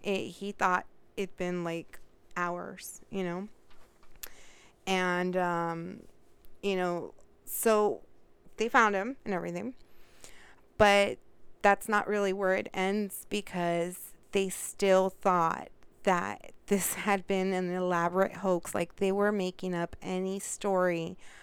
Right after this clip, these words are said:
Uh, they were saying that, "Oh, well, now they switched it from that he had gotten killed, since he's not killed, obviously, that he was in on it too." They had come up with this elaborate story to become famous. Yeah.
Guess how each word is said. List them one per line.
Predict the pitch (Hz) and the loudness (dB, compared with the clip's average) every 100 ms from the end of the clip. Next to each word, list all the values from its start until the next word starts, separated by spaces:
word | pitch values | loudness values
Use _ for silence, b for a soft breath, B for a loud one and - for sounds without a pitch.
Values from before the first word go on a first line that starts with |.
| B B B - | B B B -6
Uh, | - 180 170 170 | 0 2 2 2
they | 175 185 | 0 0
were | 175 | -2
saying | - 180 180 | -2 -2 -2
that, | 170 175 - - - - | -4 -8 -14 -20 -10 2
"Oh, | 262 254 240 214 - 196 | 6 8 8 4 0 -4
well, | 196 | -2
now | 196 247 254 | 2 4 6
they | 196 190 | 4 0
switched | - 202 190 - | -2 -2 -2 -2
it | 185 | -4
from | - 175 175 185 - - | -2 -2 -2 -6 -12 -6
that | 160 | -6
he | 151 160 | -4 -6
had | 143 | -4
gotten | 147 143 147 | -4 -2 -4
killed, | - - - 269 240 247 - b b | -6 0 4 6 4 0 -8 b b
since | - 160 156 | -12 -10 -8
he's | 160 160 | -8 -6
not | 156 175 | -8 -8
killed, | - 262 220 | -2 0 0
obviously, | 180 180 - 165 | -2 -4 -6 -6
that | 165 160 | -4 -8
he | - 311 | -2 2
was | 302 269 | 2 2
in | 233 220 | 0 0
on | 214 214 | 0 0
it | 214 | -4
too." | - 233 226 226 | -2 0 2 0
They | 202 175 | -2 -6
had | 165 180 | -8 -12
come | - 214 | -6 -2
up | 220 214 | -2 -2
with | - | -8
this | 196 - | -8 -6
elaborate | 202 190 185 110 - | -2 0 0 -2 -6
story | - 202 196 190 185 - | -6 -2 0 0 -2 -6
to | - 185 | -10 -10
become | - - 160 165 | -10 -10 -10 -8
famous. | - 175 165 - - - - - - _ _ | -4 -4 -4 -10 -14 -16 -18 -20 -20 _ _
Yeah. | 175 | -2